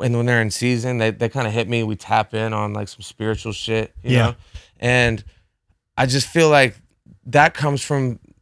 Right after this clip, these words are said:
Speaker 1: being interested, you know? I'm, I'm interested in helping them, or I'm in-, interested in what they have to say to help me, you know? And I, I really do think it's a, it's a really great,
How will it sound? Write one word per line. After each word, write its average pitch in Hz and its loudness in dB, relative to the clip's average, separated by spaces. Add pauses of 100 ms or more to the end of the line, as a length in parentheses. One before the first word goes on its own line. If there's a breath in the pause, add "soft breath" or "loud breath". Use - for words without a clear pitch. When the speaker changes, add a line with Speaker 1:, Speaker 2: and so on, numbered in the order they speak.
(100)
Speaker 1:
being 139 0
interested, 110 -2
you 113 -4
know? 120 -2
I'm, 139 -2
I'm 127 -2
interested 151 -2
in 127 0
helping 120 0
them, 104 -4
or 107 2
I'm 120 0
in-, 127 -4 (400)
interested 131 -2
in 123 0
what 127 0
they 127 2
have 127 4
to - -6
say 131 0
to 120 2
help 120 0
me, 139 -4
you 104 -10
know? 117 -2
And 107 -4 (500 loud breath)
I, 120 4
I 98 2
really 139 4
do 131 0
think 123 -2
it's 117 -4
a, 107 2
it's - -6
a 120 -4
really 117 0
great, 107 0